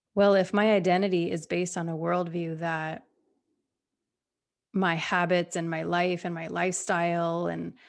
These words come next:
my chiropractic and, you know, this tool and that tool is supposed to get me to this epic thing called wellness, where I'm impenetrable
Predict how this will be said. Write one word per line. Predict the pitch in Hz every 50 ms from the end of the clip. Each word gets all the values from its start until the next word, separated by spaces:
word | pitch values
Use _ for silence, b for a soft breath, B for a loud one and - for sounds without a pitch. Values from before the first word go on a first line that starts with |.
| b b b
my | - 170 165 156 156 151 156 151 -
chiropractic | - 170 - - - 202 196 202 202 202 185 180 170 170 175
and, | 165 160
you | 160 156
know, | 156 156 156
this | 160 165 202 202 -
tool | - - - 196 185 180
and | 170 165 170 180
that | 185 196 - -
tool | - - 196 185 185 180
is | 175 170 165 -
supposed | - 185 - 208 196 180 - -
to | 185
get | 175 180 165 -
me | 185 180 170
to | - 180
this | 165 175 165 - - - _ _ _ _ _ -
epic | 185 - 190 - - -
thing | - - 185 180 175 165
called | - 180 170 170 170
wellness, | 170 160 160 175 185 196 208 208 - - -
where | 190 175 170 165
I'm | 165 165 165 170 170 165 165 170 B B B B B B B B B B B B B B B _ _ _ -
impenetrable | 185 185 180 175 - - - 175 170 175 - 208 185 170 202 - 160 208